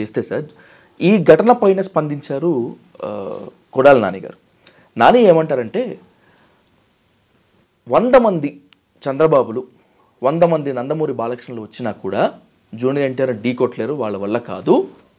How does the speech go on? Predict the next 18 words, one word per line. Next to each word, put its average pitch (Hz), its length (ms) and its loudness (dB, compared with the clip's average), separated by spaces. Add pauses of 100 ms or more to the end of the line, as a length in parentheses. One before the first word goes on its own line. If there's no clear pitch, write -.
(240)
అని 131 100 -4
చెప్పి 170 360 -6
నానిగారి 123 440 0
స్టేట్మెంట్. - 480 -12
అయినా 147 180 -4
వెన్నుపోటు 160 800 -2 (280)
పొడిచినటువంటి 156 540 -4
వాళ్ళకి, 147 280 -2
జై 135 180 -2
కొట్టేటువంటి 139 600 -6
వాళ్ళకి 135 680 -6
జూనియర్ 143 200 -4
ఎన్టీఆర్ 143 220 -4
విలువేం 127 300 -6
తెలుస్తుంది 123 500 -6
అనేటువంటి 120 280 -8
కామెంట్ 120 320 -8
కూడా 143 140 -8